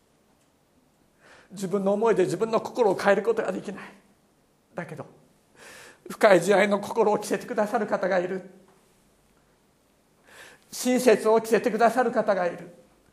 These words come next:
謙遜を着せてくださる方がいる。柔和を着せてくださり、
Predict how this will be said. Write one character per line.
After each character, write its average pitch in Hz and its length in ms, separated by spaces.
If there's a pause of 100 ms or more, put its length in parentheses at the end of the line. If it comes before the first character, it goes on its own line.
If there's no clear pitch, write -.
(960)
謙 165 380
遜 156 40
を 156 100
着 - 80
せ 180 100
て - 80
く - 100
だ 170 120
さ 170 100
る 139 80
方 151 240
が 147 60
い - 20
る。 160 100 (2000)
柔 170 200
和 165 140
を 165 80
着 165 80
せ 190 120
て 190 60
く 180 100
だ 190 120
さ 196 160
り、 - 140